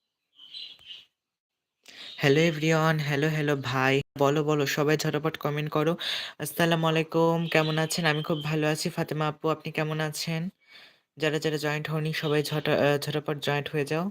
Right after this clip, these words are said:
<clears throat> কি অবস্থা? আমার খুব ভালো অবস্থা। সাইফুল ভাইয়া, আপনি কেমন আছেন?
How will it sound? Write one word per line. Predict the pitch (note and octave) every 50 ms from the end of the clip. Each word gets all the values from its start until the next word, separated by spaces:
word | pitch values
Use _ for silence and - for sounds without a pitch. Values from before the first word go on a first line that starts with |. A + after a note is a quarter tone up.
| - _ _ _ _ _ _ _ _ _ _ -
<clears throat> | F3+ F#3 F3+ D#3 C3+ B2 B2+ - _ _ _
কি | - E3+ E3
অবস্থা? | D#3 D3+ D#3 E3 D#3+ - - D#3
আমার | D3 D3 D3+ D#3
খুব | - F3 E3+ D#3 C#3+
ভালো | D#3 D#3 C#3+ D3 D3
অবস্থা। | D3 D3+ D#3+ D#3 - - - - - D3+ D3 D3+ D#3+ E3 F#3+ - - - - - - _
সাইফুল | - - D#3+ C#3+ C#3+ C#3+ - D#3 D3+
ভাইয়া, | C#3+ D3+ D3+ D3 D3+ D3+ D#3
আপনি | D3+ - - D#3+ D#3
কেমন | - D3+ D3 D3+ D3+ D3+
আছেন? | D3 C#3+ - - D3